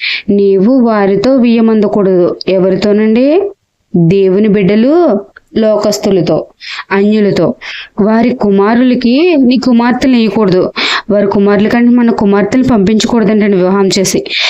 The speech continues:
మన కుమారులకు వారి కుమార్తెలను అంటే పుచ్చుకొనకూడదు. "నన్ను అనుసరించకుండా ఇతర దేవతలు పూజించినట్లు నీ కుమారుల్ని వారు మళ్లించుదురు." ఏమిటండి? ఉమ్, ఇప్పుడండి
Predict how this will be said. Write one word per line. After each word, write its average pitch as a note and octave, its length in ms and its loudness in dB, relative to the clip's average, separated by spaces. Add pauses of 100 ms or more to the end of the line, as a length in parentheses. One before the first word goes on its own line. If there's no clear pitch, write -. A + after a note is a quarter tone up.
(220)
మన A3+ 200 2
కుమారులకు A#3+ 720 0
వారి A#3 160 0
కుమార్తెలను G#3+ 600 0
అంటే B3 140 2
పుచ్చుకొనకూడదు. A#3 960 0 (540)
"నన్ను A#3+ 300 2
అనుసరించకుండా A#3 1300 0
ఇతర G#3 320 0
దేవతలు B3 480 2
పూజించినట్లు G#3+ 840 0
నీ C#4 160 2
కుమారుల్ని G3 720 0
వారు B3+ 280 2
మళ్లించుదురు." A3 840 2 (520)
ఏమిటండి? A#3 720 2 (480)
ఉమ్, G#3+ 340 0
ఇప్పుడండి A#3 720 0